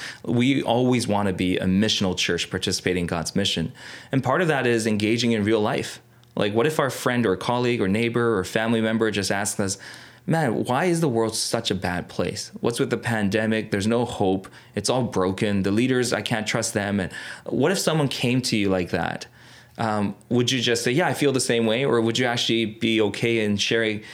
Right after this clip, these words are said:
"Yeah, I understand. I see where you're coming from. Um, and this is why it's so compelling for me to believe in God and trust in him"?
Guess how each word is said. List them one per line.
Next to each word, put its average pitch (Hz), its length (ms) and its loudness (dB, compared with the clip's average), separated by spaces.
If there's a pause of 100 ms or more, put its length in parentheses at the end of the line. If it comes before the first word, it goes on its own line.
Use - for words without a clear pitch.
(200)
"Yeah, 151 480 0
I 120 160 0
understand. 120 680 0
I 104 60 -2
see 123 240 0
where 120 140 2
you're 107 120 2
coming 113 320 0
from. 98 440 0 (440)
Um, 101 420 -2 (100)
and 117 160 2
this 117 160 2
is 113 160 0
why 107 520 2
it's 104 160 -2
so 120 180 2
compelling 110 480 0
for 104 160 -2
me 101 160 0
to 95 160 -2
believe 101 400 0
in 92 100 2
God 101 240 0
and 92 120 -2
trust - 380 -2
in 90 120 -2
him"? 90 220 -6